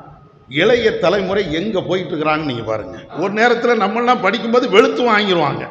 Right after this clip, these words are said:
இன்னைக்கு அதை மாதிரி அடிச்சாங்கன்னு வைங்களேன், அவ்வளவுதான், வாத்தியார் அதோட வேலையும் விட்டுறணும், ஜெயிலுக்கு தான் போகணும். ஏன்டா படிக்கலன்னு கேட்க முடியல. "ஏய், என்னை பார்த்து நீ கேட்டுருவியா?" மான சமுதாய-, மாணவ சமுதாயம், எதிர்கால சந்ததிகள்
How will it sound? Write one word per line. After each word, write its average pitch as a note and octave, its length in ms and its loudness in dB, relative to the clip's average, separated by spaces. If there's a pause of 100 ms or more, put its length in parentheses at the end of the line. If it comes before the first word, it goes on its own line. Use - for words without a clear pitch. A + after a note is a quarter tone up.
(800)
இன்னைக்கு G#3+ 440 0
அதை G#3 220 4
மாதிரி B3 260 2
அடிச்சாங்கன்னு C4 560 2
வைங்களேன், A#3 720 0
அவ்வளவுதான், A3 480 2
வாத்தியார் G3+ 400 4
அதோட A3 380 4
வேலையும் G#3 400 2
விட்டுறணும், A#3 380 2
ஜெயிலுக்கு A3+ 320 2
தான் A3+ 180 4
போகணும். E3 360 0 (720)
ஏன்டா C#4 440 4
படிக்கலன்னு C4 500 2
கேட்க B3+ 380 6
முடியல. F3 440 0
"ஏய், D4 520 6
என்னை G#3+ 160 0
பார்த்து A#3+ 220 0
நீ B3+ 80 -4
கேட்டுருவியா?" C4 500 2 (880)
மான F#3 400 4
சமுதாய-, F3 720 2
மாணவ F#3+ 500 2
சமுதாயம், F#3 640 2
எதிர்கால G3+ 500 2
சந்ததிகள் G3+ 760 2